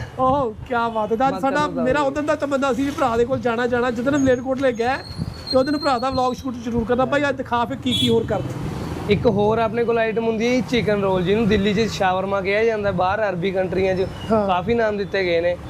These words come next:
Speaker 2: ਉਹਨੂੰ ਆਪਾਂ ਤਵੀ ਤੇ ਤਿਆਰ ਕਰਦੇ ਹਾਂ।
Speaker 1: ਕਿਆ
Speaker 2: ਹਾਲਾਂਕਿ
Speaker 1: ਬਾਤ।
Speaker 2: ਮਲੇਰਕੋਟਲੇ 'ਚ ਕੋਈ, ਮਲੇਰਕੋਟਲੇ 'ਚ ਤਵੀ ਤੇ ਸ਼ਾਵਰਮਾ ਕੋਈ ਨਹੀਂ ਬਣਾਉਂਦਾ।
Speaker 1: ਨਹੀਂ ਬਣਾਉਂਦਾ।
Speaker 2: ਸਭ ਕੋਲੇ ਮਸ਼ੀਨ ਲੱਗੀ ਹੁੰਦੀ ਹੈ ਜਾਂ ਕੋਈ ਵੀ ਤੰਦੂਰੀ ਟਾਈਪ ਬਣਾਉਂਦੇ ਨੇ।
Speaker 1: ਹੂੰ।
Speaker 2: ਆਪਣਾ ਸਪੈਸ਼ਲ ਜਿਹੜਾ ਕੀਮਾ ਉਹ ਬੋਇਲ ਕੀਤਾ ਜਾਂਦਾ ਹੈ, ਆਇਲ
Speaker 1: ਅੱਛਾ।
Speaker 2: ਫ੍ਰੀ। ਉਹ 'ਚ
Speaker 1: ਅੱਛਾ।
Speaker 2: ਨਾ ਤਾਂ ਆਇਲ ਟੱਚ ਹੈ,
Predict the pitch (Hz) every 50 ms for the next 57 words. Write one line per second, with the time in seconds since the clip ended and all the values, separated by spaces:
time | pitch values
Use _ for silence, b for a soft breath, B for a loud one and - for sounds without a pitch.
0 | - - - - - 185 214 240 240 226 190 240 247 - 240 220 202 208 175 214
1 | 202 170 208 196 190 190 165 175 160 156 156 160 156 151 - - - - - -
2 | 240 - 180 190 196 180 208 214 214 202 196 196 190 190 190 202 208 208 208 214
3 | 185 220 208 - - 214 220 247 262 262 254 247 220 208 208 202 196 - 202 202
4 | 202 196 202 208 196 208 190 208 190 185 202 175 208 196 - 190 185 - 185 190
5 | 196 180 185 185 202 214 220 196 190 196 190 165 - 165 - - - - 208 196
6 | 180 175 170 - - - - 196 208 226 214 233 233 226 226 220 160 - 214 208
7 | 202 208 208 202 175 180 202 202 196 196 185 196 202 202 202 202 202 202 180 -
8 | - 208 226 233 240 - 240 214 202 196 196 196 202 185 202 196 196 185 190 220
9 | 208 190 170 165 170 170 165 160 - - - - 202 196 175 170 170 196 208 214
10 | 214 - - 202 196 202 190 233 233 233 226 240 240 185 - 208 202 202 208 226
11 | 226 185 202 185 190 196 196 185 196 165 196 190 180 160 143 143 143 143 143 -
12 | - 196 190 196 202 208 196 - 277 285 208 180 160 - - - - - - -
13 | - - - - - 233 220 - 262 247 220 240 233 226 214 233 214 202 185 180
14 | 185 185 185 208 214 - - 240 247 247 247